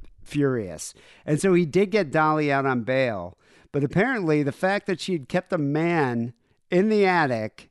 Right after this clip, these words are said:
as a sex slave for years didn't really bother the lawyer. And he moved in with her and got all charges against Dolly Osterreich dropped.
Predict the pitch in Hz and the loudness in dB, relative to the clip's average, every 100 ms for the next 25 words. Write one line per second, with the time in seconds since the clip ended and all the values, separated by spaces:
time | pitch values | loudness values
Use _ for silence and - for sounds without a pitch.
0 | _ 170 196 185 196 - 220 220 - - | _ 0 2 0 -4 -4 -4 -4 -6 -2
1 | 139 120 120 - 156 131 190 220 147 127 | 0 0 -2 -4 -4 -2 0 0 0 -4
2 | 123 - _ _ _ _ _ _ _ - | -6 -12 _ _ _ _ _ _ _ 0
3 | 160 247 262 277 196 233 240 233 226 220 | 2 2 0 -2 0 0 0 -4 -4 0
4 | 240 262 135 95 - _ _ _ _ _ | 2 2 0 -2 -10 _ _ _ _ _
5 | _ _ - 147 151 135 202 202 226 190 | _ _ -4 2 2 4 2 2 0 0
6 | 247 208 123 104 90 _ _ _ _ _ | 0 -2 -4 -6 -8 _ _ _ _ _
7 | _ _ _ _ 147 143 156 151 165 175 | _ _ _ _ -2 0 2 2 2 0
8 | 180 180 151 147 135 139 - 143 139 135 | 0 0 -2 -2 0 -2 0 0 0 0
9 | 135 - 135 123 110 - 113 92 - - | -2 -4 -4 -4 -6 -10 -8 -8 -12 -20